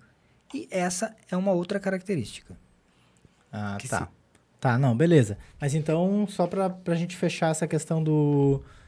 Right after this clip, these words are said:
Speaker 2: da escalabilidade rápida, elasticidade rápida, né?
Speaker 1: Elasticidade e, e escalabilidade, os dois.
Speaker 2: Tá, até porque num provedor comum, é, pra ter essa elasticidade, escalabilidade, a gente vai precisar de um load balance, né?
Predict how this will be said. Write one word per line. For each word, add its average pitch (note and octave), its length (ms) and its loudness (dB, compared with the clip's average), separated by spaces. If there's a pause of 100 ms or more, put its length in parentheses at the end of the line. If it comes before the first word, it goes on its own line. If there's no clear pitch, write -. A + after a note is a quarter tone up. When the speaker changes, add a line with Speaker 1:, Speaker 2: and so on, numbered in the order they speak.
(160)
Speaker 2:
da C#3+ 100 2
escalabilidade C#3+ 880 0
rápida, E3+ 680 0 (200)
elasticidade F3 640 2
rápida, C3+ 380 0
né? C#3+ 80 0
Speaker 1:
Elasticidade G3 640 2
e, G#3+ 200 -2
e F#3 200 -2
escalabilidade, E3 720 -2
os D#3+ 80 -10
dois. F#2 180 -6
Speaker 2:
Tá, G#2 260 -4
até E3 300 -2
porque A3+ 320 0
num G#3 160 4
provedor F#3+ 460 2
comum, E3+ 560 -2
é, C#3 240 -8 (260)
pra A3 160 4
ter A3+ 140 4
essa F3 320 4
elasticidade, C#3+ 720 0
escalabilidade, C3+ 800 -2 (300)
a - 40 -8
gente E3+ 120 -2
vai F3+ 80 2
precisar F3+ 260 0
de F#3 140 2
um A3 140 2
load G3 220 2
balance, F3 440 0
né? E3+ 240 -2